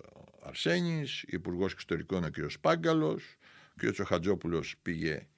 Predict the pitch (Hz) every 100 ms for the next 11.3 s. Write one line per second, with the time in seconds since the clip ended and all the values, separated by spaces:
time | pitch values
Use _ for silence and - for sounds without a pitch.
0 | _ _ _ - - 82 82 - - 82
1 | 87 87 85 78 - - 55 50 50 50
2 | 50 - - 82 82 82 85 73 71 73
3 | 76 175 190 165 _ _ _ - - -
4 | 110 80 - - - - 71 69 - 64
5 | 80 87 - 156 - - - - - _
6 | _ _ _ _ 220 202 180 127 165 175
7 | 156 160 135 143 143 117 117 110 107 85
8 | 87 76 76 - 139 196 170 143 156 151
9 | 139 139 147 139 143 139 147 143 - 98
10 | 85 80 76 71 - 76 69 - 76 76
11 | 71 67